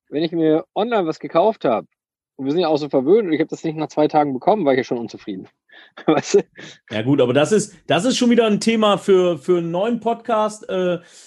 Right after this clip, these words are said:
Speaker 2: Prime Denken zweitausendeinundzwanzig, ja, da können wir mal demnächst drüber reden, das ist auch sehr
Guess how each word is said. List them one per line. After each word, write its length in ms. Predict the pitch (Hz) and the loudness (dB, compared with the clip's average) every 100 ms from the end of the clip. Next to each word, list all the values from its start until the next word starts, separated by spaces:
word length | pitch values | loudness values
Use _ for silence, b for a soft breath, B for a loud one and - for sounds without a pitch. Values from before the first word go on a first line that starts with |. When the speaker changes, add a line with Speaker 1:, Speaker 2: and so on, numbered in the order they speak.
| B _ | B _
Speaker 2:
Prime 500 | - 190 214 254 214 | 0 2 2 0 2
Denken 680 | 214 262 285 285 294 294 285 _ _ - | 0 0 -2 -2 -2 -6 -10 _ _ -20
zweitausendeinundzwanzig, 1700 | - 202 233 220 226 226 220 - 214 220 214 240 240 254 - 104 - | -4 2 2 2 2 2 0 -2 -2 -2 -4 -4 -2 -2 -2 -4 -2
ja, 180 | 123 156 | -2 0
da 100 | 131 | -2
können 180 | 175 214 | -2 0
wir 60 | |
mal 120 | 208 196 | 0 0
demnächst 360 | 190 214 156 | -2 -4 -4
drüber 240 | 165 131 117 | -2 -2 0
reden, 240 | 127 165 | -4 -4
das 140 | 151 | -4
ist 140 | 175 196 | -4 -2
auch 220 | 208 208 | -2 -2
sehr 140 | 156 | 0